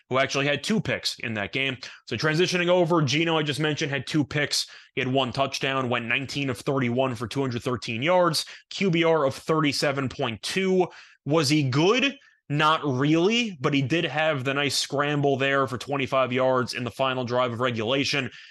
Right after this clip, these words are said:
which also had the fifteen-yard unnecessary roughness penalty on Ramsey, which, to be honest, was a flop by Geno Smith, but either way, it didn't matter in the end because Myers missed the field goal.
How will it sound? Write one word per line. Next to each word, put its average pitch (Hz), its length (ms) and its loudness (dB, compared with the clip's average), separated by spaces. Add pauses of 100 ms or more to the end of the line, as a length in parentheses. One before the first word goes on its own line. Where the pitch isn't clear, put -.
(140)
which 127 140 -2
also 143 460 2
had 127 240 -2
the 120 320 0 (520)
fifteen-yard 147 960 2
unnecessary 135 580 0
roughness 135 520 0
penalty 135 440 -4
on 113 200 -2
Ramsey, 131 640 0 (380)
which, 131 260 0
to - 60 -2
be 135 160 2
honest, 139 280 2
was 117 120 -4
a 117 80 -2
flop 135 400 0
by 123 100 0
Geno 117 300 -2
Smith, 226 400 -2
but 185 100 0
either 160 240 4
way, 139 200 4
it 127 80 -4
didn't 131 180 -2
matter 123 320 0
in 120 40 -2
the 120 120 0
end 120 160 -4
because 107 180 -4
Myers 113 320 -2
missed 110 160 -8
the - 60 -20
field 147 260 -2
goal. 110 220 0